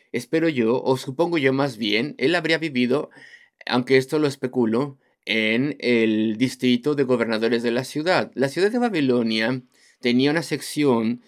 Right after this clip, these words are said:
que había sido dedicada a hos-, a que tuvieran casas los gobernadores y también casas temporales para los que vivían en otra parte del imperio, y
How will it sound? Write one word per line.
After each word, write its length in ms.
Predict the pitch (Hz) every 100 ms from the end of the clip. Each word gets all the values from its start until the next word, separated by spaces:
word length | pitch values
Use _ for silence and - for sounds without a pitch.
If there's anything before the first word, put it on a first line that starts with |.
| _ _ _ _ - -
que 200 | 131 120
había 320 | 123 135 143
sido 280 | 139 143 147
dedicada 880 | 147 139 147 - 104 107 113 135 123 _ _ _ _
a 460 | - 117 117 120 120 _ _ -
hos-, 280 | 147 147 -
a 160 | - 117
que 120 | 131
tuvieran 540 | 135 123 139 147 143 - _ _
casas 580 | - 120 123 135 139 - _ _ _
los 340 | - 127 135
gobernadores 720 | 147 139 147 151 143 117 117 -
y 80 | 131
también 280 | 135 127 139
casas 280 | 147 147 139
temporales 840 | 147 139 147 127 117 131 143 143 - - _ _ - _
para 160 | 127 123
los 160 | 127 127
que 80 |
vivían 320 | 127 127 135 139
en 160 | 135
otra 300 | 127 147 143
parte 340 | 143 123 123 127
del 220 | 123 143
imperio, 500 | 147 143 117 120 120 127 _ - _ _ -
y 420 | 120 131 139